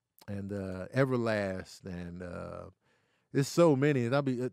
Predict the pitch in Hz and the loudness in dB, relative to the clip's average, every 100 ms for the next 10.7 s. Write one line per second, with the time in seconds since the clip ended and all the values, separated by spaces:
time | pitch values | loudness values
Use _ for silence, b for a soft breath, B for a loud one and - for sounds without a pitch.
0 | - 135 107 131 123 131 147 131 113 113 | -2 -2 0 -2 -2 0 0 -2 -2 -4
1 | 104 95 95 87 135 135 110 - 98 95 | -4 -4 -6 0 2 2 -2 -10 -12 -10
2 | 92 92 - _ _ _ _ _ _ _ | -12 -14 -18 _ _ _ _ _ _ _
3 | _ _ _ 113 98 92 104 113 101 117 | _ _ _ -12 -10 -8 -6 -6 -4 -4
4 | 101 92 101 90 113 101 107 107 101 104 | -4 -6 -10 -8 -8 -8 -8 -8 -8 -6
5 | 104 98 98 - 110 104 101 107 104 95 | -6 -8 -10 -4 -4 -4 -6 -6 -6 -6
6 | 95 90 117 127 113 113 113 - 104 95 | -8 -4 -2 0 0 -2 -4 -4 -8 -2
7 | 107 117 113 107 - - 117 113 117 107 | 0 2 2 -2 -8 -6 -4 -2 -2 0
8 | 107 95 90 107 98 151 277 269 220 220 | 0 -2 -4 -4 2 6 6 8 8 8
9 | 196 156 135 175 147 123 113 127 123 120 | 6 4 2 2 4 2 0 0 0 0
10 | 107 113 131 127 117 110 | -2 -2 0 0 -2 -4